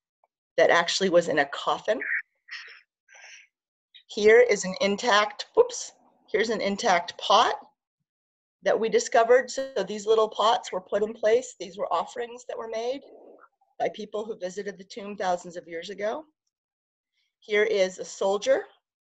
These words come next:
You can see just how brightly colored these are. And these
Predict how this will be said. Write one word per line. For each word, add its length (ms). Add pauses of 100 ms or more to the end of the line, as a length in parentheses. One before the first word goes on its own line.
(360)
You 200
can 140
see 140
just 240
how 100
brightly 360
colored 420
these 240
are. 260 (320)
And 160
these 560